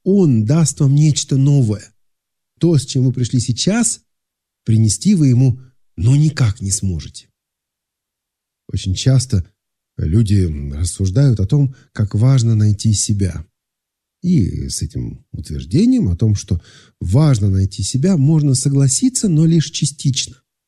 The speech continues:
Дело в том, что если я попытаюсь найти себя без Христа, то на самом деле мне станет страшно. Говорят про одного человека, он так долго себя искал,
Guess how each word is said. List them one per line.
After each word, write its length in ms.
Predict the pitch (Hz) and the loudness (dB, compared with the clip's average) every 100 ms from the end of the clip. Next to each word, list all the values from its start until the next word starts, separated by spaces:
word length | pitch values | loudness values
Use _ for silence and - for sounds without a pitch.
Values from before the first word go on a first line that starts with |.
| _ _ _ _ _ _ _ _ | _ _ _ _ _ _ _ _
Дело 300 | - 113 196 | 0 2 4
в 120 | 180 - | 0 0
том, 300 | 247 254 220 | 0 2 2
что 200 | - 131 | 0 0
если 340 | 139 208 - | 2 0 2
я 180 | 160 180 | 2 2
попытаюсь 600 | 156 156 160 190 156 - | -2 -2 0 2 2 2
найти 320 | 143 147 185 | 2 2 2
себя 300 | 147 143 135 | 2 2 2
без 400 | 104 107 175 147 | 2 2 2 0
Христа, 760 | - 123 - - 175 202 180 - _ _ _ _ _ _ _ _ _ _ _ _ _ _ _ | 0 0 -2 -2 0 2 2 -2 _ _ _ _ _ _ _ _ _ _ _ _ _ _ _
то 100 | - | -2
на 100 | 85 | -2
самом 360 | - 147 131 104 | 2 2 4 2
деле 200 | 110 92 | 2 2
мне 180 | 87 | 0
станет 320 | 98 - 65 - | -2 -4 -6 -8
страшно. 560 | - - - - - _ _ _ _ _ _ _ _ _ _ _ _ _ _ - | -10 -10 -10 -12 -20 _ _ _ _ _ _ _ _ _ _ _ _ _ _ 0
Говорят 420 | 131 107 110 - | 2 2 0 0
про 120 | 95 | 0
одного 280 | 90 110 117 | 2 2 2
человека, 500 | - 131 190 202 165 - _ _ _ _ _ - | 0 0 2 0 -4 -6 _ _ _ _ _ -4
он 100 | 117 | 0
так 240 | 190 127 | 0 0
долго 380 | 127 185 175 127 | 2 2 2 0
себя 380 | - 135 131 131 | 0 0 2 2
искал, 680 | 127 - 185 196 123 - | 0 -2 0 2 0 -2